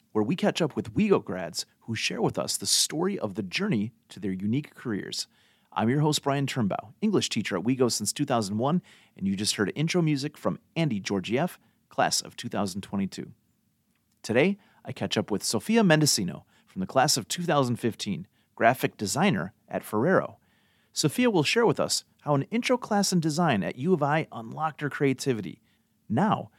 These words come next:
Sophia creates designs for some of your favorite brands of sweets, like Nutella and Fannie Mae.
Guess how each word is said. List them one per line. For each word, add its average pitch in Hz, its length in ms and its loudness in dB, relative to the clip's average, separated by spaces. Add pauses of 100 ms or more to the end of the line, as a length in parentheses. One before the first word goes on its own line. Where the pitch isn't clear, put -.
(140)
Sophia 143 360 0
creates 110 340 2
designs 104 580 0
for - 160 -12
some 123 240 -2
of 101 100 0
your 87 140 -6
favorite 123 440 0
brands 147 240 0
of 147 100 -4
sweets, - 480 -4 (260)
like - 200 -8
Nutella 113 600 -2
and - 160 -10
Fannie 139 420 -2
Mae. 113 300 -2